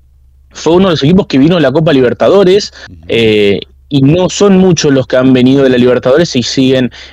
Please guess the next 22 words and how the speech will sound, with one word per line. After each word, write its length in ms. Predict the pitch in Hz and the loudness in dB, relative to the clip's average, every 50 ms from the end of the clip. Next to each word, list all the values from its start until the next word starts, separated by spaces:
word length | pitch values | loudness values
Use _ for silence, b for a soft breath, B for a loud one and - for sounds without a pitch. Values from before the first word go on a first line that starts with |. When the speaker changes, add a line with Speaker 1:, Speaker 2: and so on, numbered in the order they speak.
| B B | B B
Speaker 1:
en 160 | 123 117 117 | -4 -2 -2
competencia 880 | - 127 117 113 - 113 - 127 131 135 131 127 - - 127 120 110 - B B B B B | 0 0 0 0 -2 -4 -2 -2 0 0 -2 -2 -2 -2 -2 -2 -2 -6 B B B B B
en 120 | 117 113 113 | -6 -4 -4
la 80 | 113 | -4
Sudamericana. 960 | 110 - - 113 110 113 110 120 117 - 170 185 202 208 214 208 208 180 - _ _ _ _ _ _ _ _ - - - | -4 -2 -2 0 0 0 0 -2 -2 -2 0 0 0 0 0 0 -2 -4 -6 _ _ _ _ _ _ _ _ -20 -8 -4
Te 100 | 131 123 | -2 0
diría 220 | 123 127 139 151 | 0 2 2 0
que 120 | 143 135 131 | 0 2 0
más 200 | 131 135 135 127 | 0 0 0 0
bien 240 | 127 131 143 151 143 | -2 0 0 0 0
les 180 | 135 131 - | -2 -2 -2
ha 80 | 139 123 | -2 0
ido 340 | 135 135 135 131 123 120 113 | 0 2 2 2 2 2 0
mal 560 | 113 113 107 110 117 127 147 170 175 156 139 127 | 0 -2 0 0 2 2 2 0 0 0 0 0
a 60 | 120 | 0
los 160 | 117 113 - | -2 -2 -4
que 120 | - 113 | -2 -2
venían 320 | 107 107 110 120 123 123 120 | -2 0 0 0 0 0 0
de 80 | 117 | 0
la 140 | 113 113 110 | 0 0 0
Copa 200 | 110 117 113 117 | -2 -2 0 0
Libertadores, 720 | 113 117 120 123 131 123 151 156 175 196 226 254 233 - | 0 0 0 0 0 0 0 0 2 2 2 0 0 -2